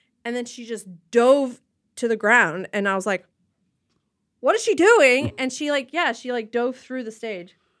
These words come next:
Speaker 2: How did she pull that out, that
Speaker 1: I
Speaker 2: gimmick
Speaker 1: will
Speaker 2: off?
Speaker 1: sh-, I will show you. It's not a gimmick. She, like, literally probably landed on a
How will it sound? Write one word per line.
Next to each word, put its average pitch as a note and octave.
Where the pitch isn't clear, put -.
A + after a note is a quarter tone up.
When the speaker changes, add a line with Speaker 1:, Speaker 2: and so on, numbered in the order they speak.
Speaker 2:
How G#3
did G3
she -
pull F3
that D#3
out, C#3
that C3
Speaker 1:
I A#3+
Speaker 2:
gimmick D#4
Speaker 1:
will D4
Speaker 2:
off? -
Speaker 1:
sh-, -
I A3+
will C#4+
show B3
you. G3+
It's -
not D4+
a E4+
gimmick. C#4+
She, -
like, A#3+
literally B3
probably A#3
landed G#3+
on G3
a F#3